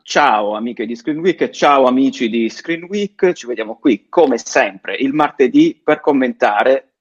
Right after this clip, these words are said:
l'episodio di Game of Thrones che abbiamo visto il giorno prima ed è incredibile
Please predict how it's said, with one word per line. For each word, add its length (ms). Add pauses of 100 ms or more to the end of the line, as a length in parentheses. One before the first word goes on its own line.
(160)
l'episodio 680
di 140
Game 240
of 140
Thrones 260
che 80
abbiamo 260
visto 380 (360)
il 200
giorno 460
prima 580
ed 220
è 80
incredibile 1040